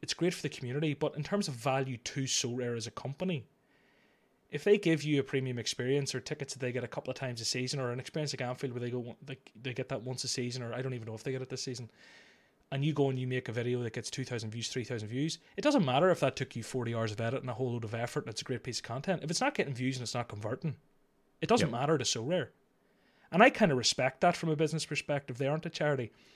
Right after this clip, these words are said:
Speaker 1: And it's all about people need to get the most views, and whoever gets the most views and whoever converts the most will get the best experiences. It's as simple as that. It's as simple as that. And I do think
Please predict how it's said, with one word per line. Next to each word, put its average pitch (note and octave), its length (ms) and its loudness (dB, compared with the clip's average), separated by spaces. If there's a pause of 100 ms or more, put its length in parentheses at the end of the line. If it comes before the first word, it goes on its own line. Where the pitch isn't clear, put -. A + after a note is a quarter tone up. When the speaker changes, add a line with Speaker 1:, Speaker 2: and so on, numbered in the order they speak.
(320)
Speaker 1:
And D3+ 100 2
it's D3 140 4
all G#3 160 10
about C3+ 260 8 (1300)
people F3+ 420 4 (100)
need C#3 140 -2
to B2 60 -6
get A#2+ 140 -4
the A#2+ 60 -6
most D#3+ 200 2
views, B2 420 -4 (180)
and A2 80 -10
whoever D#3+ 200 2
gets C3+ 100 -6
the C#3 80 0
most F3 160 2
views C3 220 -2
and A#2+ 80 -6
whoever B2+ 160 -4
converts A#2+ 320 -4
the C3+ 80 -6
most A#2 160 -6
will A#2 60 -8
get A2+ 100 -6
the A2+ 40 -12
best A2+ 200 -4
experiences. - 640 -8
It's - 100 -8
as C3+ 80 -2
simple B2+ 240 -4
as G#2 80 -6
that. G#2+ 160 -8 (960)
It's - 120 -4
as B2+ 80 -2
simple C#3+ 280 0
as G#2 100 -4
that. G#2 160 -8 (880)
And B2 380 -2 (1300)
I C3+ 80 2
do D#3+ 240 4
think C#3 480 -4